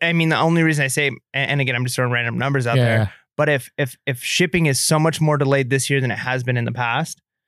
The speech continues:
Speaker 1: so what would normally, you would, maybe you're comfortable saying, like, "I, you know, I'm selling something on the twentieth, it'll be there by the twenty-fourth, no problem." Somebody does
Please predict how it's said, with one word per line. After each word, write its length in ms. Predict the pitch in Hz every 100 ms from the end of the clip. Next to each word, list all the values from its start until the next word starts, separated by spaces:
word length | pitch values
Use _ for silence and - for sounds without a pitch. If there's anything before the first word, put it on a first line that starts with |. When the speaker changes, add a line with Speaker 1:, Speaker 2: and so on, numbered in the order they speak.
| _ _
Speaker 1:
so 160 | -
what 200 | 139 131
would 80 | 143
normally, 400 | 143 151 160 147
you 160 | 135 147
would, 200 | 147 123 -
maybe 280 | 151 160
you're 100 | 156
comfortable 400 | 143 151 156 135
saying, 220 | 131 139 127
like, 180 | 123
"I, 160 | - 143 - _ _
you 100 | 147
know, 160 | 147 135
I'm 120 | 143
selling 220 | 151 165 160
something 240 | 156 147
on 80 | 139
the 80 | 135
twentieth, 500 | - 147 139 135 123
it'll 200 | 147 135
be 100 | 135
there 140 | 135
by 100 | 127
the 80 | 123
twenty-fourth, 600 | - 127 123 127 123 - -
no 180 | 131 123
problem." 580 | 131 123 120 117 117 117 _ _ _ _
Somebody 300 | - 151 147
does 320 | 139 139 127